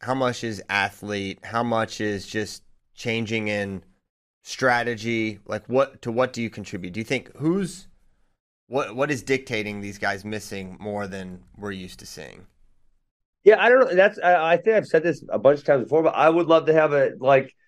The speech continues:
Speaker 2: deep, in-depth conversation with some of the college coaches I respect the most about why, why is this number going down?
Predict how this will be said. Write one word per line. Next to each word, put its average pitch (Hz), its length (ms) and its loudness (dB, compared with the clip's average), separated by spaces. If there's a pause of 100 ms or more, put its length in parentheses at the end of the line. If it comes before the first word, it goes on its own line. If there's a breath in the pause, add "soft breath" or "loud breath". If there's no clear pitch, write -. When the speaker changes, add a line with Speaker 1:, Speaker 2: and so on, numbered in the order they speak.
(180)
Speaker 2:
deep, 175 320 0
in-depth 143 500 6
conversation 139 720 0
with 120 120 4
some 127 120 0
of 123 80 4
the 120 80 4
college 117 380 6
coaches 127 280 2
I 113 120 6
respect 120 500 2
the 117 60 -2
most 123 420 4
about 104 420 6 (480 soft breath)
why, 117 600 6
why 113 340 2
is 123 180 0
this 113 140 -10
number 110 240 2
going 98 280 2
down? 90 460 2